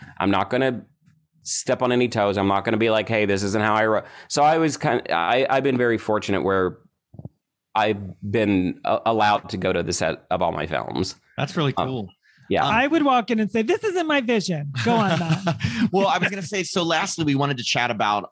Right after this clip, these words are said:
Speaker 2: the horror movie that was your feature film directorial debut, twenty twenty's Don't Look Back, which you also wrote.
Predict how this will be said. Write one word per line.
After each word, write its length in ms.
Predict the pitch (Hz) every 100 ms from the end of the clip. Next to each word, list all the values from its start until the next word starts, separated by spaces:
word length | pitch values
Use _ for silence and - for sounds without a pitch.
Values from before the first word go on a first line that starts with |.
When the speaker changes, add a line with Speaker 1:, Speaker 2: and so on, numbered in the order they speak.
| -
Speaker 2:
the 160 | 104
horror 280 | - 127 113
movie 280 | 110 101 101
that 320 | 87 92 90 - _
was 300 | 90 101 104
your 180 | 123 113
feature 360 | 98 120 104 104
film 360 | - 95 92
directorial 520 | 92 92 87 - 90 87
debut, 320 | 90 80 87
twenty 300 | - 107 107
twenty's 380 | - 104 101 95
Don't 240 | 98 92
Look 200 | 104 113
Back, 280 | - 78 80
which 140 | 90 -
you 120 | 85
also 260 | 80 -
wrote. 360 | 95 85 85 80